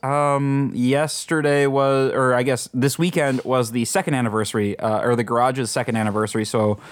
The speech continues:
I made it out there, uh, Friday night for a while, um, and then went out a little bit yesterday as well,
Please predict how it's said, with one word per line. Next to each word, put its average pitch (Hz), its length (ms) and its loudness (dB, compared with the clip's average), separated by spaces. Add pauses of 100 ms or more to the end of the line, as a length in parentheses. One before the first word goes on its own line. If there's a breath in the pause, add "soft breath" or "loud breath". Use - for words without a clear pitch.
(160 loud breath)
I - 40 -2
made 123 160 2
it 120 60 0
out 120 220 0
there, 113 540 0 (120)
uh, 110 160 2
Friday 139 380 0
night 131 280 -2
for 123 300 2
a 120 80 2
while, 120 480 2 (380 loud breath)
um, 113 280 0
and 117 220 2
then 113 160 2
went 113 160 0
out 110 320 0
a 110 60 -2
little 113 160 2
bit 107 160 -2
yesterday 104 580 -2
as 101 300 -2
well, 107 480 0